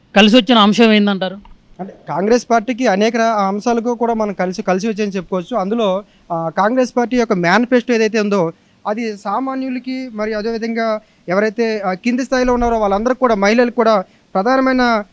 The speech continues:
Speaker 2: ఆ, వీళ్ళు పాత్ర కానీ లేకపోతే వాళ్ళకి యొక్క ఇంపార్టెంట్ ఇచ్చి మేనిఫెస్టో చేయడం జరిగింది. అందులో గృహజ్యోతి యొక్క, గృహజ్యోతి యోజన పథకం అనేది ప్రతి ఇంటికి రెండు వందల యూనిట్లు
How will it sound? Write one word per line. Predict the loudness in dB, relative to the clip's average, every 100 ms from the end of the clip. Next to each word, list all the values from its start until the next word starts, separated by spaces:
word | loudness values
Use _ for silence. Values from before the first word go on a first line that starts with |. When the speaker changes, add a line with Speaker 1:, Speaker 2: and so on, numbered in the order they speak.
| _
Speaker 2:
ఆ, | -4 -2
వీళ్ళు | 2 2 2
పాత్ర | 2 2 2 0
కానీ | 0 0
లేకపోతే | 0 0 0 0 2
వాళ్ళకి | 0 0
యొక్క | -2 0
ఇంపార్టెంట్ | 0 2 0 0 0
ఇచ్చి | -2 -4 -4 -2 -6 -10 -4
మేనిఫెస్టో | 0 0 0 -2 -2
చేయడం | -2 0
జరిగింది. | 0 0 0
అందులో | 0 0 0 -4 -10 -4
గృహజ్యోతి | 0 2 0 0 0
యొక్క, | 0
గృహజ్యోతి | 0 0 0 0 0 0 0 0 0
యోజన | 0 -2 -2
పథకం | -2 -2 -2
అనేది | 0 0 -2 -6 _ _
ప్రతి | 2 4
ఇంటికి | 2 0 0 2
రెండు | 4 4
వందల | 2 2 2
యూనిట్లు | 4 2 2 2 2